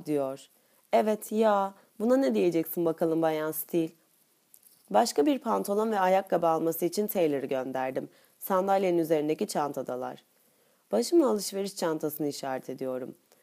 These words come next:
Kaşları sanırım şaşkınlıkla kalkıyor. "Hmm, ben bir duş alayım," diye mırıldanıyor. Ve sonradan aklına gelmiş gibi ekliyor.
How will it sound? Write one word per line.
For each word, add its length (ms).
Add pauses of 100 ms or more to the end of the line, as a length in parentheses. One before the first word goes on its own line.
(160)
Kaşları 460
sanırım 440
şaşkınlıkla 960
kalkıyor. 600 (680)
"Hmm, 580
ben 220
bir 200
duş 180
alayım," 440 (720)
diye 160
mırıldanıyor. 800 (540)
Ve 100
sonradan 380
aklına 320
gelmiş 400
gibi 180
ekliyor. 500